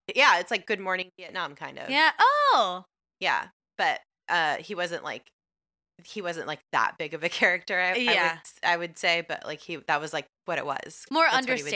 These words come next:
Speaker 2: understated. He's more, like,
Speaker 1: More understated.
Speaker 2: yeah, low
Speaker 1: Very,
Speaker 2: key.
Speaker 1: he's a little, he's, like, smooth and cool and chill. He has a very soothing voice.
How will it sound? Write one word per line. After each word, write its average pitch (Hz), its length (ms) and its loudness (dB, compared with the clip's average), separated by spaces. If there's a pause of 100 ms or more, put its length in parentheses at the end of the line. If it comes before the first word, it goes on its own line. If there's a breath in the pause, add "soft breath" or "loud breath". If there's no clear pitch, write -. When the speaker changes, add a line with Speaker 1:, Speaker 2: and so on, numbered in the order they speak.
Speaker 2:
understated. 165 480 -6
He's 233 160 -14
more, 240 220 -8
like, 202 140 -6
Speaker 1:
More 185 100 0
understated. - 480 -10
Speaker 2:
yeah, 151 260 -8 (100)
low 180 120 -10
Speaker 1:
Very, 254 140 6
Speaker 2:
key. 147 180 -10 (320)
Speaker 1:
he's 302 140 -6
a 269 40 -2
little, 277 200 0 (100)
he's, 254 100 -6
like, 240 160 -2
smooth 208 480 -4
and 156 160 -6
cool 170 400 -8
and 147 300 -10 (680)
chill. 156 480 -6
He 180 60 -10
has 185 80 -10
a 185 60 -14
very 170 200 -2
soothing 156 440 -8
voice. - 420 -10